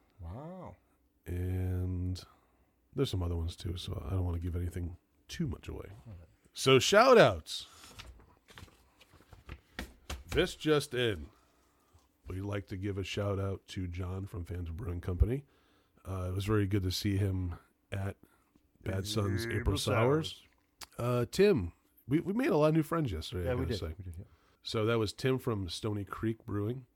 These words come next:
Speaker 2: and we got Alan and Ben, uh, from Woodbury Brewing Company. Two solid cats. Two so-, you know, we,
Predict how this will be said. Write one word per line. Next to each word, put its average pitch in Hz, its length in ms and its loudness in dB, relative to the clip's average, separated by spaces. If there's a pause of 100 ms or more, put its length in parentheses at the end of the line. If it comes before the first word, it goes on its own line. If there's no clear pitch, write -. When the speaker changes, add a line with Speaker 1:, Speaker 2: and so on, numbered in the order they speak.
(360)
Speaker 2:
and 104 880 -6
we 98 160 -4
got 101 360 -4 (380)
Alan 127 380 2
and 110 300 0
Ben, 143 400 0 (540)
uh, 90 180 -6
from 92 220 -6
Woodbury 98 680 -4 (400)
Brewing 95 280 -6
Company. 98 520 -6 (840)
Two 104 160 0
solid 95 400 0
cats. - 480 -6 (480)
Two 107 160 -2
so-, - 300 -2
you 107 140 0
know, 92 280 -2
we, 104 140 -4